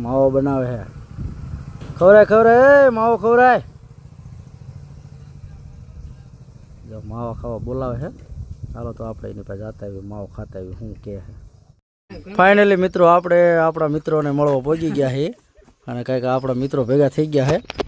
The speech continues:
અને માવો ખવડાવવાનો શું હે ભાઈ? માવો ખવડાવવાનો છે કે નહીં? તો માવો ખાવા પહોંચી ગયા છે. મફતનો ટી સી જ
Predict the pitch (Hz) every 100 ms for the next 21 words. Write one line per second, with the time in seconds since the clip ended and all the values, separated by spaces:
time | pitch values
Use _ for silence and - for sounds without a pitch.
0 | - - 131 127 127 123 131 165 165 180
1 | 196 202 208 233 220 240 180 139 - _
2 | _ 143 156 185 185 190 196 202 214 233
3 | 180 151 - - _ _ _ - - -
4 | - - 120 135 143 - 143 131 151 165
5 | 151 147 151 139 113 _ _ _ 131 139
6 | 165 143 139 139 160 151